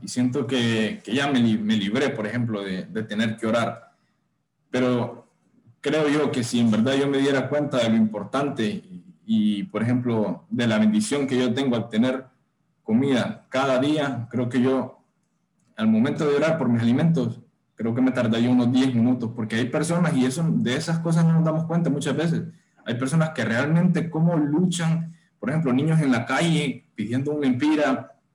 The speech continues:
y con diez lempiras que reúnen ya vienen y, ¿me entienden? Y, y tienen para comer. Y muchas veces nosotros tenemos el plato ahí, muchas veces nosotros estamos tan acomodados a tener el alimento día tras día,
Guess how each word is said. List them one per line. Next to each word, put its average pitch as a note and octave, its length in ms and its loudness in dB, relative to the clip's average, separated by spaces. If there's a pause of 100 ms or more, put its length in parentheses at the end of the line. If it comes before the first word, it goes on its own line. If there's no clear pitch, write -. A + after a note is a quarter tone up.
(320)
y A#2 100 -6
con A#2 200 2
diez E3 180 2
lempiras E3 420 4
que C3+ 100 -2
reúnen C3+ 540 2
ya B2+ 140 2
vienen C3+ 320 2
y, A2+ 320 2 (880)
¿me A2 100 0
entienden? A#2 380 4
Y, G2+ 320 2
y G2 160 -6
tienen C3 340 0
para G#2+ 240 -2
comer. B2 420 0 (920)
Y - 60 -2
muchas C3+ 260 2
veces E3 240 2
nosotros D#3+ 500 2
tenemos E3 380 2
el E3+ 100 4
plato F3 300 0
ahí, E3+ 260 0
muchas D3+ 300 0
veces D#3+ 220 -2
nosotros D3+ 560 -6
estamos B2+ 360 -2
tan C#3 160 -2
acomodados B2 600 0
a A2 40 -4
tener B2 420 -2 (1040)
el A#2 100 0
alimento A#2 480 2
día A#2 340 2
tras A#2+ 220 -2
día, C#3 420 -2